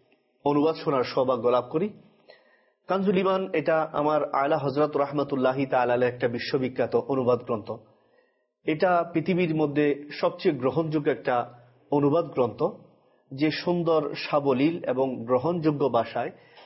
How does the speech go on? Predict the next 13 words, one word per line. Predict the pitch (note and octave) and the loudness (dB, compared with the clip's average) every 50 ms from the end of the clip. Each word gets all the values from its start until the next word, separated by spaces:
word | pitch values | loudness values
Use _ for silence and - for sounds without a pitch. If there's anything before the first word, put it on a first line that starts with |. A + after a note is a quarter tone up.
| - _ _ _ _ _ _ _ _ _ _ _ - | -20 _ _ _ _ _ _ _ _ _ _ _ -16
যেটা | B2+ A#2 D#3 D3 D3 D#3+ D3+ - B2+ | -6 -2 -2 0 0 0 0 0 0
মানুষের | B2+ C3 B2+ C3 C3 - D#3 - | 0 -2 -2 -2 -2 -2 -2 -2
কাছে | - C3+ - - | -2 -4 -4 -4
উপস্থাপন | A#2+ B2 A#2+ - - - B2+ - B2+ A#2 | -4 -4 -4 -4 -4 -4 -4 -2 -4 -4
করা | G#2+ - A2+ G#2+ G#2 | -4 -2 -2 -2 -2
হয়েছে। | G#2 G#2 G2 G2+ - - - - - - _ _ _ _ _ _ _ _ _ _ _ _ _ _ _ _ _ _ _ _ _ _ _ _ _ _ _ _ _ _ _ _ - | -2 -4 -8 -8 -10 -14 -20 -20 -20 -20 _ _ _ _ _ _ _ _ _ _ _ _ _ _ _ _ _ _ _ _ _ _ _ _ _ _ _ _ _ _ _ _ -2
প্রথমেই | F#3 - - G3+ G3+ G3+ G3+ G3 F#3+ G3 - - - _ _ _ _ _ _ _ - | 0 0 2 4 4 4 4 2 0 -4 -10 -18 -20 _ _ _ _ _ _ _ -6
বিসমিল্লাহির | D3+ - - F3 F3 D#3 D3 D3+ D3 C#3+ - D3+ C3 | -6 -4 0 0 2 2 4 2 2 2 2 2 2
রহমানির | C3 C3 B2+ - C3+ C3+ C#3 C3+ B2+ A#2 | 2 2 0 0 -2 -2 0 0 0 0
রহিম, | A#2 A#2+ A2+ C3 C#3 E3+ F#3+ G3 F#3+ - - - _ _ _ _ - | 0 0 0 0 -2 -2 -4 -6 -8 -12 -18 -20 _ _ _ _ -4
আল্লাহর | B2+ B2+ B2+ C3+ C#3+ | -2 0 2 2 2
নামে | C#3+ C#3 B2+ B2 A#2+ | 2 2 0 0 0
আরম্ভ, | A2+ A2+ A2 G#2+ A2 A2+ E3 A3+ | 0 2 0 0 0 0 0 0